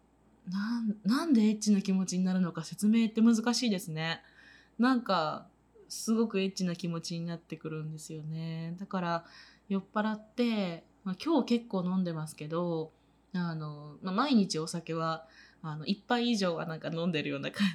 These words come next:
じなんですけど、<laughs> 晩酌で。え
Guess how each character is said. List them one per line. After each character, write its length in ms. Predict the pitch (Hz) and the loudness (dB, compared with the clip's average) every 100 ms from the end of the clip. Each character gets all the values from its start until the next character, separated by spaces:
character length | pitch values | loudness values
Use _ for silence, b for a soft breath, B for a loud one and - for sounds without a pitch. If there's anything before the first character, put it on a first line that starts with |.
| 180 | -2
じ 500 | - - - 190 - | 0 0 2 0 -2
な 160 | 196 180 | 0 6
ん 80 | 190 | 6
で 80 | 190 | 6
す 160 | 180 | 2
け 160 | - 214 | 2 4
ど、 260 | 196 180 | 6 4
<laughs> 0 | |
晩 220 | 151 175 175 | 2 0 0
酌 420 | 156 151 143 143 | -2 -4 -6 -4
で。 260 | 143 135 - B B B 214 - | -4 -6 -8 B B B -14 -10
え 1160 | 165 160 151 147 147 143 139 139 117 80 - | -8 -6 -6 -6 -4 -4 -6 -8 -10 -12 -14